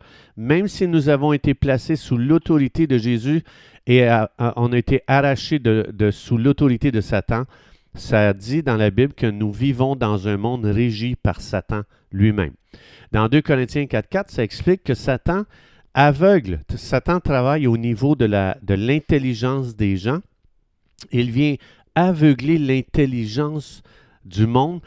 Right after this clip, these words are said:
afin que les gens ne voient pas briller la splendeur de l'Évangile. Ça veut dire,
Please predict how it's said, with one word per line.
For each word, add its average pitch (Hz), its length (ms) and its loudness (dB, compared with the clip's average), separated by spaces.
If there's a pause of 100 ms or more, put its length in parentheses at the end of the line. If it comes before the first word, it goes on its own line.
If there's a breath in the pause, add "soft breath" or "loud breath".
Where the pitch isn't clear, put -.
(140 soft breath)
afin 117 320 -2
que 139 100 -2
les 117 160 0
gens 143 220 -2
ne 131 100 0
voient 117 360 0
pas 156 180 4
briller 127 380 2
la 120 200 0
splendeur 135 1040 0
de 107 140 2
l'Évangile. 113 880 0
Ça 107 120 -4
veut 95 60 -4
dire, 120 200 -2